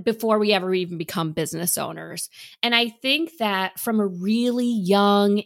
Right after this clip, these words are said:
age, a lot of us are taught to look outside of ourselves for answers about what's important and what is success and,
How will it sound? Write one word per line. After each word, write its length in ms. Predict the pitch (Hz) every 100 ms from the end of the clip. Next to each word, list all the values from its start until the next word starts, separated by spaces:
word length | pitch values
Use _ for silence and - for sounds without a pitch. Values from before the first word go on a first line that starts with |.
| -
age, 560 | 180 175 170 165 156 -
a 80 | 190
lot 320 | 175 175 185
of 140 | 185
us 340 | 175 165 170 -
are 140 | 185
taught 440 | 170 - 170 170 -
to 100 | 185
look 260 | 185 185 185 185
outside 600 | 175 170 - 160 165 190
of 80 |
ourselves 840 | 208 214 214 226 214 220 233 254 - _ _ -
for 220 | 233 -
answers 680 | 185 220 226 147 147 - - _ - -
about 540 | 185 180 165 160 -
what's 340 | 175 180 175 214
important 840 | 220 220 208 202 202 202 196 196 -
and 260 | 170 165 - - _
what 400 | 175 165 190 208
is 240 | 214 226 226
success 880 | - 220 - 208 202 202 202 202 -
and, 260 | 170 160